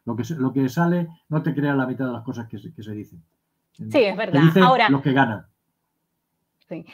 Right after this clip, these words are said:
Speaker 2: Ahora, ¿cómo es la relación de Leticia con sus hijas, con Leonor y con Sofía?
Speaker 1: Bueno, yo creo que ella vive para ellas. Yo creo que sí, yo creo que está,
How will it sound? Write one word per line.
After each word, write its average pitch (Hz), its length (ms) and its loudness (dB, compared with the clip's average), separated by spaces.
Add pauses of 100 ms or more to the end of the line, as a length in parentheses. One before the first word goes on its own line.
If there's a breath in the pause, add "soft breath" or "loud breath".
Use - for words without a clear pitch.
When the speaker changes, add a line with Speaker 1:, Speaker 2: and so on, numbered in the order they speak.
(140 loud breath)
Speaker 2:
Ahora, 240 300 4
¿cómo 349 180 2
es 403 100 0
la 359 120 2
relación 254 680 0
de 247 100 2
Leticia 240 520 -4
con 240 120 -6
sus 196 240 -12
hijas, 208 420 -10
con 208 180 -6
Leonor 196 260 -6
y 247 40 -8
con 226 140 -8
Sofía? 185 480 -10 (1400)
Speaker 1:
Bueno, 92 260 -14 (800)
yo 107 160 -14
creo 117 160 -6
que 131 80 -2
ella 135 100 0
vive 113 260 -4
para 98 220 -10
ellas. - 220 -12 (1300)
Yo 92 100 -16
creo 120 120 -10
que 120 80 -10
sí, 117 120 -10
yo 98 100 -8
creo 110 120 -12
que 107 80 -16
está, 104 560 -8